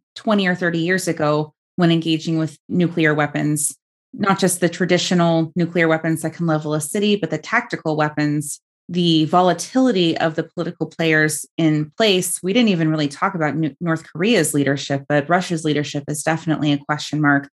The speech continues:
in terms of acting in their own self-interest when it comes to the nuclear issue.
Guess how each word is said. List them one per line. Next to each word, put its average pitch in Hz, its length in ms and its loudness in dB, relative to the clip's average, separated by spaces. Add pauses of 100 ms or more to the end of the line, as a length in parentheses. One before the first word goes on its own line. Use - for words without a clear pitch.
(340)
in 170 120 2
terms 160 320 2
of 156 160 0 (460)
acting 175 320 0
in 165 80 2
their 151 200 0
own 160 300 2
self-interest 156 920 -2
when 160 100 0
it 147 100 -2
comes 151 240 -2
to 156 80 -4
the 147 120 0
nuclear 147 340 0
issue. 143 560 -2